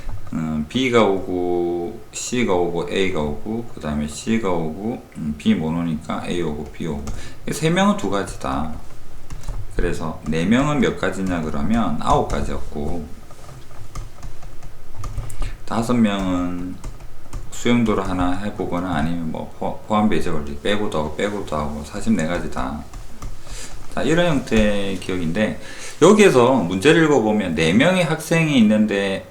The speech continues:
라고 했으니까, 음, 이쪽으로 생각을 해볼 수 있는 거잖아. 얘, 이 문제가 만약에 그냥 A, B, C, D가 책을 섞어놓고 임의로 한 권씩 가져가는데 이 부분 말이 없었다면, 이 부분 말이 없었다면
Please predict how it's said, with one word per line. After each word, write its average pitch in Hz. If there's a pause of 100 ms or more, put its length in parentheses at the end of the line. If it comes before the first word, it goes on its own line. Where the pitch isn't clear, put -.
(140)
라고 92
했으니까, 76
음, -
이쪽으로 202
생각을 160
해볼 165
수 -
있는 247
거잖아. 135 (440)
얘, 143
이 233
문제가 165
만약에 110
그냥 190
A, 147
B, 170
C, 190
D가 147 (140)
책을 175 (180)
섞어놓고 156
임의로 156
한 139
권씩 151
가져가는데 127 (380)
이 240
부분 254
말이 104
없었다면, 90
이 156
부분 185
말이 104
없었다면 120